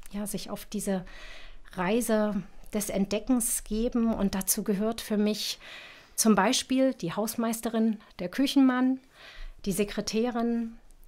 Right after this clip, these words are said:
die Lehrerin, der Erzieher, vielleicht auch der Sozialarbeiter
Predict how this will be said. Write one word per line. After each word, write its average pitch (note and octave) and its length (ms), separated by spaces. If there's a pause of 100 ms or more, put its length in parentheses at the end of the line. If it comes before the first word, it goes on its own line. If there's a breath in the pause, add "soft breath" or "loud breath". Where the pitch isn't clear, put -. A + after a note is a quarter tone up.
(280)
die G3 100
Lehrerin, G#3 840 (720)
der F#3 180
Erzieher, A3+ 680 (560)
vielleicht F3+ 380
auch F#3+ 80
der G3 140
Sozialarbeiter G3 1160